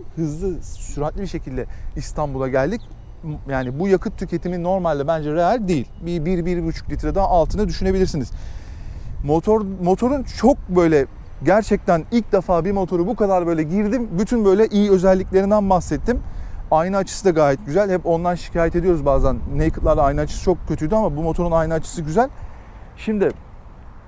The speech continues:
bu motorda hep iyilerden bahsettik. Evet,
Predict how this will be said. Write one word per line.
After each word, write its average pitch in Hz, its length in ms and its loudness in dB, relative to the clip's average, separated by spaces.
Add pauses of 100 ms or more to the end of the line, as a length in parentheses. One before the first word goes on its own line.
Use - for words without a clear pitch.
(460)
bu 180 140 2
motorda 226 600 2 (300)
hep 247 160 2 (140)
iyilerden 196 600 4
bahsettik. 214 500 2 (240)
Evet, 185 240 4